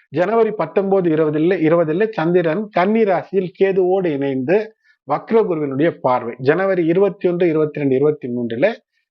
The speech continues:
சந்திரன் துலாம் ராசியில் இருந்து சிறப்புகளை அள்ளித்தரும்.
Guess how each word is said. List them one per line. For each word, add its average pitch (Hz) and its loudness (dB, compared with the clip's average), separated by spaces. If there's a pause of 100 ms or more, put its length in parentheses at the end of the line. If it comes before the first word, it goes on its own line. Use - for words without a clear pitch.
(120)
சந்திரன் 208 -2
துலாம் 202 0
ராசியில் 151 -2
இருந்து 156 0
சிறப்புகளை 165 0
அள்ளித்தரும். 143 -2